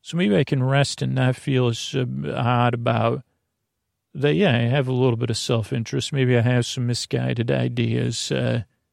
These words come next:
but maybe I can help Dari use these carrots, uh, to figure out this big bunny situation.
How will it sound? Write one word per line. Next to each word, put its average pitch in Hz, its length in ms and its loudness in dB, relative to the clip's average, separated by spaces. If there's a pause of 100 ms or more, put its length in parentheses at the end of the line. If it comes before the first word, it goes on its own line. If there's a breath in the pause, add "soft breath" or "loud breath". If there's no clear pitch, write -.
(400)
but 135 80 -4
maybe 143 280 4
I 131 80 6
can 127 140 0
help 123 260 0
Dari 117 640 0 (800)
use 143 360 2
these 127 240 -2
carrots, 123 680 0
uh, 120 360 2 (800)
to 135 140 -2
figure 127 340 4
out 117 200 4
this 123 180 -4
big 120 260 -4
bunny 120 260 0
situation. 120 1120 -4